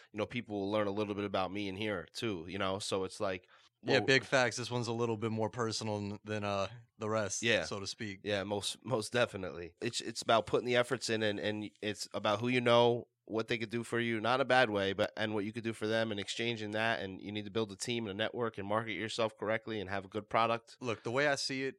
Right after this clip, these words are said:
Speaker 2: is
Speaker 1: Yep.
Speaker 2: that the second that you can abandon your greed, the second that you can abandon what you want your future to be and start working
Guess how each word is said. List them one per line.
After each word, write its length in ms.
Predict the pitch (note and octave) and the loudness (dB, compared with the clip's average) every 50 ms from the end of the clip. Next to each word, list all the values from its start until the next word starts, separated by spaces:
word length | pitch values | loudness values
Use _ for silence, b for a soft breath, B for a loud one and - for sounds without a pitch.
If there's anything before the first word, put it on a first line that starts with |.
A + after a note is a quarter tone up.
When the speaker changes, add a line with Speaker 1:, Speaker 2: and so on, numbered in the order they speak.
| _ _ | _ _
Speaker 2:
is 180 | F#2+ G#2 G#2 G2 | -4 -4 -4 -2
Speaker 1:
Yep. 40 | |
Speaker 2:
that 300 | - A2+ G#2 G#2 G#2 - _ _ G#2 | -2 -2 -2 -2 -4 -6 _ _ -16
the 120 | G2 - | -12 -10
second 420 | - - C#3 C3 B2 - C3+ B2 A#2+ | -10 -6 -6 -8 -6 -6 -8 -8 -8
that 80 | A#2+ | -8
you 140 | A#2+ A2+ G#2+ | -8 -8 -8
can 120 | - A#2 | -6 -6
abandon 460 | G#2+ G2 E2+ G2 G2 G#2 G2+ F#2+ G#2 G2+ | -6 -6 -6 -6 -6 -6 -6 -6 -6 -6
your 180 | G2 F#2+ G2 | -6 -8 -8
greed, 440 | F2+ F#2+ G2 F#2+ F#2+ G2 F#2 F#2 F2+ _ _ _ _ _ | -10 -12 -12 -10 -10 -10 -10 -12 -16 _ _ _ _ _
the 80 | - F#2+ | -14 -12
second 400 | - - B2+ A2+ - B2+ A#2+ G2 | -10 -8 -8 -8 -8 -10 -10 -10
that 140 | A2 F#2 D2+ | -12 -12 -12
you 120 | A2 G#2+ | -12 -12
can 160 | - - G2+ | -10 -8 -8
abandon 760 | G2+ F#2 E2 _ - F#2+ G2 G2+ G2+ G2+ G#2 G#2 G2+ G2+ G2 - _ _ _ _ _ _ _ _ _ _ _ G#2+ | -8 -8 -10 _ -8 -6 -6 -6 -6 -6 -8 -8 -8 -10 -12 -16 _ _ _ _ _ _ _ _ _ _ _ -10
what 240 | A#2 G#2+ G2 F#2 - _ _ _ _ | -8 -6 -6 -6 -8 _ _ _ _
you 320 | G2 G2 F#2 G2+ A2+ A#2 | -20 -18 -10 -8 -6 -6
want 340 | G#2+ F2 G#2 G2+ G#2 - - | -6 -4 -4 -4 -4 -4 -4
your 140 | G#2 G#2 F#2 | -6 -8 -8
future 380 | - - G#2+ G#2+ - - A2+ | -8 -10 -10 -8 -8 -8 -8
to 80 | G#2+ G2+ | -8 -8
be 300 | G2 G#2+ G#2+ G#2+ G#2 - _ _ _ _ _ _ _ _ _ _ _ - | -6 -6 -6 -6 -8 -10 _ _ _ _ _ _ _ _ _ _ _ -12
and 140 | G#2+ G#2 - | -8 -8 -6
start 340 | - B2 A2 G2+ G2 F#2 - _ _ _ _ _ _ F2+ | -4 -2 -2 -2 -2 -6 -8 _ _ _ _ _ _ -10
working 480 | G#2+ A2+ A2 - A#2 A2 G#2+ G#2 G2+ | -8 -8 -6 -6 -6 -8 -8 -8 -10